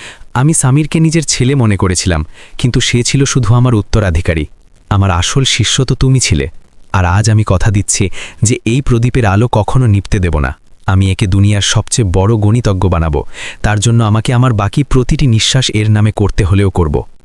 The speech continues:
ভুবন সন্তুষ্টির নিঃশ্বাস নিল। তার বদলা নেওয়া পুরো হয়ে গিয়েছিল, কাউকে বরবাদ করে নয়, বরং কাউকে আবাদ করে।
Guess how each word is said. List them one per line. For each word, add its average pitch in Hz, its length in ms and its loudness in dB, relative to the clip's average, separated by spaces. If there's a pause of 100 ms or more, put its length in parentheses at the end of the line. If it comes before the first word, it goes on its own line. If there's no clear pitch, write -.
(240)
ভুবন 104 440 2
সন্তুষ্টির 131 720 0
নিঃশ্বাস 104 420 0
নিল। 73 200 0 (400)
তার 98 180 0
বদলা 92 380 2
নেওয়া 107 240 2
পুরো 110 260 2
হয়ে 87 180 2
গিয়েছিল, 80 400 0 (420)
কাউকে 131 280 0
বরবাদ 101 420 0
করে 143 200 0
নয়, 107 200 0 (200)
বরং 101 260 2
কাউকে 101 280 -2
আবাদ 98 340 -2
করে। - 240 -2